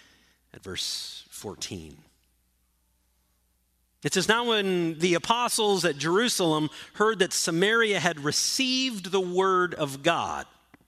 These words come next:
they sent to them Peter and John, who came down and prayed for them that they might receive the Holy Spirit. For he had not yet fallen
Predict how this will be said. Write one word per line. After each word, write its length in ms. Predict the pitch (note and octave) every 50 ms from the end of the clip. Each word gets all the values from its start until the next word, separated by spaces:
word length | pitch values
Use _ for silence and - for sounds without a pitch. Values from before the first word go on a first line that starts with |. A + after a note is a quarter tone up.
| - - _ _ _ _ _ _ _ _ _ _ _ _ _ _ _ _ _ _ -
they 120 | D#3+ E3
sent 320 | D#3+ - - B3 C4 F#3+ -
to 80 | G3
them 220 | E3+ E3+ D#3 D3 - -
Peter 640 | - - C4 C#4 C4+ G3+ D3+ C3+ C3+ D#3 F#3+ F3+ - - - - -
and 200 | F3+ F3+ F#3 F#3
John, 500 | E3 D#3 G3+ A#3+ B3+ B3 G#3+ E3 D3 F3
who 100 | - F3+
came 360 | - - - G#3 A3+ C4 C4
down 420 | G#3+ E3+ D3+ C#3 C#3 D3 D#3+ F3 D#3+ - - - -
and 180 | F#3+ F3+ F#3+ -
prayed 460 | - - - A#3+ C4 C#4+ D4 C4+ F#3
for 140 | - G#3 F3
them 220 | D3 C3 A#2+ B2
that 100 | C3 C#3
they 140 | - G3 G3
might 200 | G3 G3 G3 F#3
receive 360 | F#3 D#3+ - - C4 A#3+ G3
the 100 | E3 D#3+
Holy 240 | D3 F3 E3 D#3+ D#3
Spirit. 580 | - - - B3 A#3 F#3 B2 - - - - - _ _ _ _ _ _ _ _ _ _ _ _ _ _ _ _ _ _ _
For 240 | - - G3+ G#3 G3
he 240 | - - D4+ D#4+ E4
had 260 | D#4 - A#3+ F3 D3
not 380 | D#3 E3 G3 A3+ B3 B3+ B3 - -
yet 280 | G3+ G#3+ A3 - -
fallen 840 | - - - - - B3 B3 B3 A#3+ G#3 D#3+ C3 B2 B2+ C3 D3